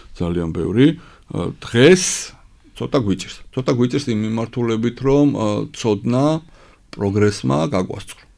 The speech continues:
ხო? აჭარის მაგალითზე ვილაპარაკოთ, იქ დავარქვა. ცოდნა და პროგრესმა გაგვასწრო. ანუ ბევრი რამ არ ვიცით. ბევრი რამ არ ვიცით, თუნდაც იმიტომ, რომ ხშირ შემთხვევაში, ის ადამიანები, რომლებიც სატყეო სააგენტოში მუშაობენ,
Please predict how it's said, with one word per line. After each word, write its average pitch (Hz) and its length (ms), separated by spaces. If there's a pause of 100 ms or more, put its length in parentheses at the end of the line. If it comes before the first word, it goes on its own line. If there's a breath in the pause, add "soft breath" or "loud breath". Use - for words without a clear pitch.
(1080)
ხო? 135 200 (840)
აჭარის 127 360
მაგალითზე 101 400
ვილაპარაკოთ, 90 500
იქ 95 120
დავარქვა. - 400 (920 soft breath)
ცოდნა 156 300
და 107 80
პროგრესმა 120 360
გაგვასწრო. 104 520 (640)
ანუ 127 200
ბევრი 120 400
რამ 127 220
არ 95 200
ვიცით. - 480 (1200 soft breath)
ბევრი 139 260
რამ 143 200
არ 110 160
ვიცით, 131 320
თუნდაც 127 320
იმიტომ, 120 420
რომ 143 160
ხშირ 127 220
შემთხვევაში, 120 680 (1300)
ის 107 120
ადამიანები, 113 560
რომლებიც 104 260
სატყეო 107 300
სააგენტოში 107 560
მუშაობენ, 98 680